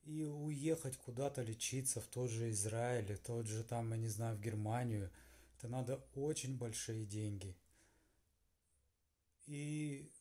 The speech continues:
да, медицина у нас не в идеале,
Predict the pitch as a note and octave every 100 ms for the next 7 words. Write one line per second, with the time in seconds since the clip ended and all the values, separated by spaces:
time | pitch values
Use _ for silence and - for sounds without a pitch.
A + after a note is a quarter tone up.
0 | - B2+ C3 C#3 A#2 G2 G#2+ A2+ B2+ -
1 | - C#3 C#3+ B2+ B2+ B2 C3 B2 A2+ A2
2 | A2 A2 G#2+ F#2